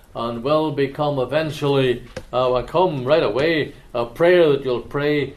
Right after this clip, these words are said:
many, many times. I'm thinking of verse fourteen of this psalm, and, uh, the last three words, "Return, we beseech thee, O Lord, God of hosts,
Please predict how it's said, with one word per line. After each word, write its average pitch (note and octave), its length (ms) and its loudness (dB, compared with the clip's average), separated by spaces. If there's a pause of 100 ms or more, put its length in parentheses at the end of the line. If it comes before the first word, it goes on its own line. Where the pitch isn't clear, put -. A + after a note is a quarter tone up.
(140)
many, C#3+ 340 -4
many C3+ 280 -2
times. B2+ 720 -6 (500)
I'm C3 140 -2
thinking A#3 300 4
of F3+ 100 2
verse G#3+ 220 4
fourteen G3 720 2
of C3 120 0
this C3 220 0
psalm, D#3+ 720 -2 (360)
and, C#3+ 520 0
uh, C#3+ 120 2
the C#3 300 0
last F3+ 560 4
three E3 420 -2
words, D#3 340 2
"Return, F3 460 0
we D3 140 -4
beseech D3+ 680 0
thee, C#3 80 -2
O B2 100 2
Lord, C3+ 440 2
God C#3 200 2
of A#2 80 0
hosts, D#3+ 320 0